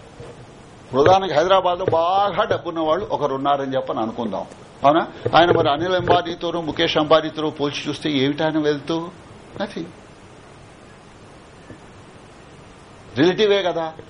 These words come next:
అవ-, అనిల్ అంబానీ మనం చాలా గొప్ప, అవునా? ఆ, మనం తీసుకెళ్లి మనం ఏ బిల్ గేట్స్ తోనో, మ-, ఇంకొకరితోనో పోల్చి చూస్తే మరి ఆ బిల్, అనిల్ అంబానీ గారి వెల్త్ ఎంత? Nothing. అంటే నేను ఎందుకు చెప్పడానికి ప్రయత్నం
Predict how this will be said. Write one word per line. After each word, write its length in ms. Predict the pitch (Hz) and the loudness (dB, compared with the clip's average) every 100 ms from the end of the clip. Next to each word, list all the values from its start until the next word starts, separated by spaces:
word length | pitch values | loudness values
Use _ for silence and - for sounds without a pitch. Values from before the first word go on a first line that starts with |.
| - 113 | -8 -2
అవ-, 160 | 139 | 2
అనిల్ 240 | 151 175 226 | 4 6 4
అంబానీ 380 | 202 190 190 220 | 4 2 2 -2
మనం 200 | 175 143 135 | -6 -2 0
చాలా 300 | 135 143 147 | 2 0 -2
గొప్ప, 400 | 180 127 - 120 - - - | -2 -2 0 -2 -2 -6 0
అవునా? 240 | 151 180 - - - | 2 2 -2 0 4
ఆ, 40 | - | 6
మనం 200 | 180 - | 4 -2
తీసుకెళ్లి 400 | - - 208 190 | -6 0 0 0
మనం 280 | 185 180 170 | 0 2 2
ఏ 360 | 185 185 170 | 2 2 0
బిల్ 300 | 139 180 196 | 0 0 4
గేట్స్ 280 | 202 - - | 4 2 -2
తోనో, 240 | 180 180 208 190 175 160 147 | -2 0 2 2 2 0 0
మ-, 560 | 139 135 135 131 127 131 | -2 -2 0 0 0 0
ఇంకొకరితోనో 560 | 160 160 156 170 160 | 2 2 2 0 0
పోల్చి 440 | 135 160 156 - 165 | 0 -2 -2 -2 -2
చూస్తే 460 | - 151 117 170 - - | 2 4 6 4 2 2
మరి 160 | 160 175 | 6 8
ఆ 160 | 165 170 | 6 4
బిల్, 320 | 147 196 185 | -2 -2 0
అనిల్ 480 | 175 160 151 175 190 | 2 2 0 0 0
అంబానీ 360 | 185 185 185 | 2 0 2
గారి 200 | 180 175 | 0 2
వెల్త్ 240 | 170 170 175 | 0 0 -2
ఎంత? 440 | 170 170 165 165 - - - - | 0 0 0 -2 -10 -20 -6 0
Nothing. 240 | 311 185 185 - - - - - - - - - - - - - - - - - - - - - - - - - - | 0 -2 -12 -18 -20 -20 -20 -20 -20 -20 -20 -20 -20 -20 -20 -20 -20 -20 -20 -20 -20 -20 -20 -20 -20 -20 -20 -20 -12
అంటే 360 | 139 180 139 196 | -2 0 0 2
నేను 140 | 135 | 2
ఎందుకు 340 | 117 175 - 170 | 2 -2 0 0
చెప్పడానికి 420 | 165 156 156 131 | 2 2 0 0
ప్రయత్నం 420 | 131 123 131 | -2 -2 -4